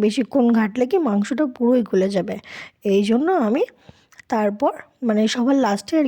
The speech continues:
কি আলুটাকে সিটি দিয়ে নিয়েছিলাম। তারপর মাংসর সাথে হালকা কষিয়ে কিন্তু আমি গরম জল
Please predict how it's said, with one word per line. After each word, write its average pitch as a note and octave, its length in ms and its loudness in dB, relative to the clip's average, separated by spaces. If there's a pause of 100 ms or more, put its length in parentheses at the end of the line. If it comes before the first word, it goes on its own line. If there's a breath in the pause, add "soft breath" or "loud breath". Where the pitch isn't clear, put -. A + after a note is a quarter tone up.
কি F4+ 60 2 (240)
আলুটাকে G#3+ 460 -2
সিটি A#3 280 -2
দিয়ে G3+ 180 2
নিয়েছিলাম। F#3+ 420 -2
তারপর B3 200 -2 (100)
মাংসর A3 360 2
সাথে C#4 240 -2
হালকা A3+ 260 -2 (120)
কষিয়ে B3+ 400 2
কিন্তু D#4 260 0
আমি D#4 100 2 (100)
গরম F#3+ 200 0 (100)
জল F#3+ 120 2